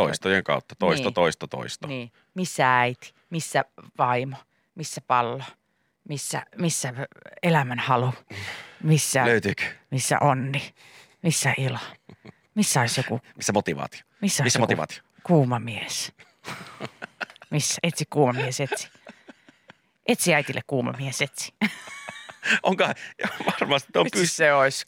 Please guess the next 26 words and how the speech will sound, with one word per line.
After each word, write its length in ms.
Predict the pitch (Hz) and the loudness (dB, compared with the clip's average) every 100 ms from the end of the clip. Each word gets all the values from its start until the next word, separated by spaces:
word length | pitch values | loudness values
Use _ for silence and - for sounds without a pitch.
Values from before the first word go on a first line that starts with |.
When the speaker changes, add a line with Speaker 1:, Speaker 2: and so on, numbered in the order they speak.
| - | 2
Speaker 2:
kovaa. 360 | 147 147 135 | 6 6 6
Speaker 1:
Jos 180 | 131 139 | 4 2
mä 100 | 165 | 2
oon 140 | 170 165 | 2 2
nähnyt, 340 | 160 151 147 | 2 2 0
nähnyt 340 | 156 151 147 | 0 0 -2
tota 320 | - 147 147 139 | -4 0 2 4
niitäkin, 460 | 143 135 113 - _ | 2 0 -4 -8 _
kun 100 | 123 | -8
koiralle, 500 | - 123 117 113 107 - - - - - - | 2 4 4 4 2 0 -12 -20 -20 -10 -2
nämä 100 | 113 | -2
nyt 120 | - | 0
on 80 | 113 | 2
tietenkin 260 | 113 107 - | 2 2 0
perinteisesti 520 | 101 98 92 87 - | 0 2 2 2 2
pallot 300 | 87 85 82 | 0 0 0
ja 80 | 78 | -2
muut, 260 | 82 80 76 | 0 0 -2
mut 120 | 73 | -10
näitä, 400 | - 87 80 80 62 | -2 0 0 -2 0
näitä 300 | 78 78 78 | 0 0 -4
tota, 220 | 80 - 80 | -6 0 0
joku 260 | 82 80 | 0 -2
istuu 280 | 78 - 73 | -4 -4 -4
sohvalle 520 | 82 82 71 62 60 | 2 2 2 -2 0
ja 140 | 55 | -2